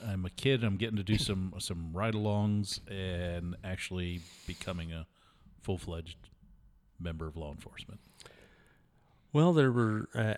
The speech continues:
Speaker 2: at the time, uh, the middle school had a pseudo program. So, uh, me and another,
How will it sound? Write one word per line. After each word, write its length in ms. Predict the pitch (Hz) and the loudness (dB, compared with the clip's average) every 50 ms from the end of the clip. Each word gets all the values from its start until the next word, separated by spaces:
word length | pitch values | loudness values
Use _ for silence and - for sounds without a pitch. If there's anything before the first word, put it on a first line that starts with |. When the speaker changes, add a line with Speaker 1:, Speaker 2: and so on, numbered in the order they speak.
| - - | 2 0
Speaker 2:
at 140 | 123 - - | 0 0 0
the 60 | 104 | -4
time, 600 | - - 139 165 180 156 101 92 92 101 110 110 110 - - - - | 0 2 4 6 6 6 4 4 2 0 0 -2 -4 -8 -14 -8 -4
uh, 320 | 117 101 98 98 98 95 | -2 -2 0 0 -2 -2
the 100 | 101 104 110 | -2 -2 0
middle 240 | 127 135 139 143 127 | 0 2 2 0 -2
school 480 | - - - 110 101 101 104 104 101 - | -2 -4 -4 -4 -2 -2 -2 -2 -4 -4
had 200 | - 104 101 101 | -4 -2 -2 -2
a 180 | 98 92 90 85 | -2 -4 -4 -6
pseudo 520 | - - - 160 151 127 110 101 92 90 | -6 -6 -2 -2 0 0 0 0 -2 -2
program. 760 | 90 - - 101 92 98 98 95 90 90 85 85 82 90 95 - | -4 -4 -2 -2 -2 -2 -2 -4 -4 -4 -6 -6 -8 -10 -12 -10
So, 720 | - - - 107 95 92 90 87 87 87 87 87 90 87 - - - 117 | -10 -6 -2 -2 -2 -2 -2 -4 -6 -6 -6 -6 -8 -10 -12 -14 -10 -8
uh, 400 | 107 104 98 95 92 90 85 90 | -6 -6 -6 -6 -8 -10 -8 -6
me 280 | 95 104 113 117 113 | -2 2 4 4 4
and 120 | 110 104 95 | 4 4 2
another, 580 | 95 101 101 104 110 107 104 101 95 92 - | 2 2 2 2 4 4 2 2 0 -2 -4